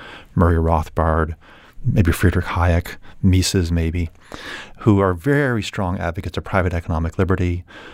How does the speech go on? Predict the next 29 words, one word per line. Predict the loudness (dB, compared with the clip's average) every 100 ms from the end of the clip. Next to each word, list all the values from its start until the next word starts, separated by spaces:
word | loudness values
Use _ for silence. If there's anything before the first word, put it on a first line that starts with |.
| -18
who | -2 2 4 4 2
were | 2 2
not | 2 2
very | 0
interested | 0 -2 0
in | 0
issues | 0 -4 -4
of | 0
race, | 2 2 -2
who | -6 -4
tended | 0 0 2
to |
oppose | 2 4 2
the | 2
Civil | 0 2 2
Rights | 0 0
Act, | -4 -4
for | -4
example, | 0 2 0 0 -2 -4 -10 -4
because | 0 2
they've | 2 0 -6
advocated | -2 0 2 0 0
e-, |
private | -2 0 2 2
economic | -2 0 0 0 0
liberties | 0 0 0
above | 0 0
all | 0 0
else. | 0 -2